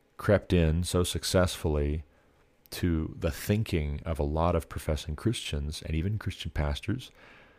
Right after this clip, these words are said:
that they accepted what Sam Harris was saying because they refused to get in there, roll up their sleeves,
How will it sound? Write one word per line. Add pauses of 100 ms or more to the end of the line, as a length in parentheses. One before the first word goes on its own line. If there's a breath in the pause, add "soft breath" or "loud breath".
(440 soft breath)
that (460)
they
accepted (800)
what
Sam
Harris
was
saying (480 loud breath)
because
they (580 soft breath)
refused (640 soft breath)
to
get
in
there,
roll
up
their
sleeves,